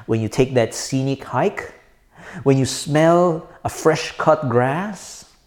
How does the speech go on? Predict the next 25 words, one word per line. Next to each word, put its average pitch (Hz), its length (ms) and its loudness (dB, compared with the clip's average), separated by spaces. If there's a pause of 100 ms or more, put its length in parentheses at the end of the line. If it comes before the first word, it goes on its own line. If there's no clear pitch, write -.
(680)
when 139 120 4
you 143 80 6
feel 170 300 6
the 151 100 6
sensation 160 640 2
of 170 100 -2
the 127 100 0
breeze, 143 920 0 (420)
all 262 480 6
of 175 100 0
that 190 720 2
that 156 200 2
you're 185 80 4
experiencing 226 760 0
in 160 120 -6
creation 170 420 2
right 127 220 0
now, 120 240 -4
it's 139 180 -6
all 196 300 4
going 185 200 4
to 175 140 -4
pale 190 580 0
in 170 160 -4
comparison 147 920 -6